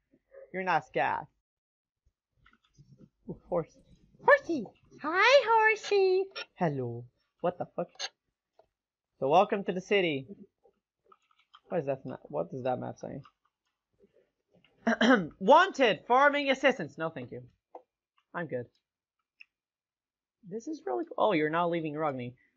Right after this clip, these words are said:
Oh, I see the zombies now. Hey, Lamo. Oh, wow.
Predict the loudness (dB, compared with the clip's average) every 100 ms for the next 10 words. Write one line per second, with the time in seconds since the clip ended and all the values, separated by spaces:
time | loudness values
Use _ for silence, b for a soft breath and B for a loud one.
0 | -4 2 4 4 2 -4 -4 -6 -6 -6
1 | -4 -4 -2 -2 0 -2 -2 -2 -4 -6
2 | -8 -10 -12 -14 -14 -16 -18 -20 -18 -16
3 | -16 _ _ _ _ _ _ _ _ _
4 | _ _ -20 -20 _ _ _ _ _ _
5 | _ 0 2 4 4 2 -6